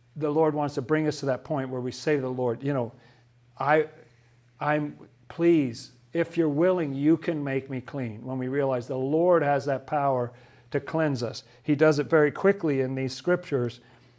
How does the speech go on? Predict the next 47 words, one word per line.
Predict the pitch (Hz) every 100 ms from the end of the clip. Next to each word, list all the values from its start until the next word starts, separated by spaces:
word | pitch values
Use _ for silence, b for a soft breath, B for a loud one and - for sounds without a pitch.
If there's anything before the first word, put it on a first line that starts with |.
| b
In | 147 143
our | 143 170
lives, | 165 139 131 127 123 - -
it's | 131 151
much | 156 160 175
more | 156
like | 143 139 139
that | 131
Old | 135 131
Testament | 147 135 139 131
process. | 139 127 - 123 - b b b -
Seven | - 139 135 139 151
days, | 143 135 135 127
which | 123 123
is |
a | 113
whole | 123 127 127
state | - 151 131 131
of | 127 120
this, | 135 131 - b b b -
and | 120
then | 117 113
another | 110 123 135
seven | - 135 135 127
days, | 127 127 127 123
and | 123
then | 123 127
you | 127
check | - 131 -
and | 127
see, | - 135 127 123
and | 123 117
then | 107
another | 107 120 123
seven | - 127 117 117
days, | 117 113 113
and | 117
so | -
on. | 113
It | 110 - _
takes | 135 123
a | 127
number | 131 135 131
of | -
cycles | 139 120 120 110
to, | - 113 113
um, | 110 110